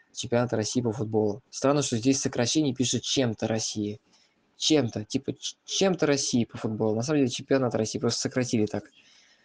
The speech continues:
Также были на-, э, награды, а, и достижения индивидуальные у Георгия Ярцева, тренер года в России. Я думаю, вполне заслуженно, он это заслужил. Пионер А Т собрал мощно. Я думаю, что Георгий Ярцев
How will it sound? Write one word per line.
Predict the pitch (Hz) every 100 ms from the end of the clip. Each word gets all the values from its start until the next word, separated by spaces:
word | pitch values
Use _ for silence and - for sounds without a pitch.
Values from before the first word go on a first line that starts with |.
| _
Также | 160 185 165
были | 151 156
на-, | 139 135
э, | 131 127 120 110 110
награды, | 110 117 139 160 156 147 135 _ _ _ -
а, | 117 110 107 -
и | 120 123 107 - _ _
достижения | - 107 - 110 156 156
индивидуальные | 135 135 135 135 123 -
у | 156 165
Георгия | 139 143 151 131
Ярцева, | 117 143 131 - 110 104 -
тренер | 123 147 139
года | 123 135 120
в |
России. | 123 123 - 120
Я | 113
думаю, | 123 120
вполне | - 120 120
заслуженно, | 110 110 160 165 147 139
он | - 120
это | -
заслужил. | 110 113 - 117 151 156
Пионер | - 110 120
А | 113
Т | 127
собрал | 131 110 117 110
мощно. | 117 117 110
Я | 113
думаю, | 127 120
что | -
Георгий | 117 120 113
Ярцев | 135 151 123